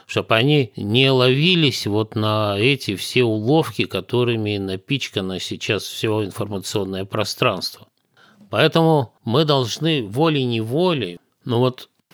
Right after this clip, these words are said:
мы уже говорили, что то, как изложено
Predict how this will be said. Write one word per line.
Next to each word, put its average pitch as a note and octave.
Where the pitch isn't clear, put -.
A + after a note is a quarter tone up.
мы A2+
уже B2+
говорили, C3+
что F#2
то, D3
как -
изложено G#2